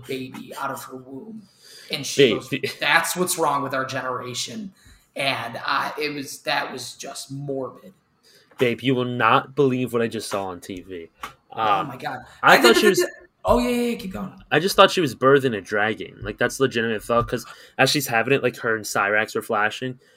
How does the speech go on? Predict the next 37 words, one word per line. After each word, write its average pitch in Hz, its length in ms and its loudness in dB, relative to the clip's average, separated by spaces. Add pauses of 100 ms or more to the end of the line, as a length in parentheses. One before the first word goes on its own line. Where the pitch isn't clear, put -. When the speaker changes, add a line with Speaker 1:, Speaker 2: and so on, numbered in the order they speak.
(220)
Speaker 2:
And 127 100 0
I 180 40 4
Speaker 1:
Yeah. 175 80 4
Speaker 2:
guess 156 200 6
in 120 60 -6
the 110 80 -2
books, 110 380 -2
there's, 110 240 -4
like, 98 200 -2 (360)
babies 113 320 -2
that 113 100 0
are 104 80 -2
born, 104 360 -4 (220)
born 123 240 2
with, 117 120 -4
like, 117 100 -4
dragon 98 380 -2
scales 113 380 -2
and 123 60 -6
shit. 131 300 0 (300)
I 151 100 6
Speaker 1:
Yeah, 160 60 6
Speaker 2:
thought - 140 10
she - 40 0
Speaker 1:
like 156 60 4
Speaker 2:
was 127 100 2
about 120 160 4 (140)
to 147 40 -6
Speaker 1:
grayscale 139 180 -2
and 135 100 -6
stuff. 135 360 -6
Speaker 2:
fucking 139 280 2
Speaker 1:
Totally. 131 180 -2
Speaker 2:
hatch 117 300 2
out 101 180 0
a 95 140 -2
baby, 101 600 -6